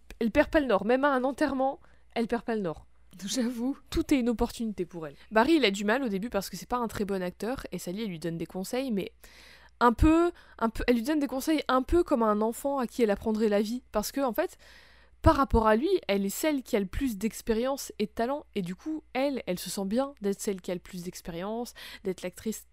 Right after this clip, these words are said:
Speaker 1: talentueuse qui apprend aux petits nouveaux et tout. Et en plus, lui,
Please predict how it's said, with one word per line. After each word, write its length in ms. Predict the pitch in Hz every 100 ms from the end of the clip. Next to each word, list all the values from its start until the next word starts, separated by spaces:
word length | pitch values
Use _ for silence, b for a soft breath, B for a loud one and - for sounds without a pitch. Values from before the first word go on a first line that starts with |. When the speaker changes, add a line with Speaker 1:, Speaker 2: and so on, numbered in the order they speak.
| _
Speaker 1:
talentueuse 680 | 208 185 185 208 214 233 -
qui 160 | -
apprend 260 | 170 - 196
aux 60 | 180
petits 220 | - 190
nouveaux 260 | 175 160
et 60 | 165
tout. 200 | 277 330 B B B B -
Et 100 | 294
en 100 | 233
plus, 440 | 190 - 349 - - b b b
lui, 480 | 202 202 240 302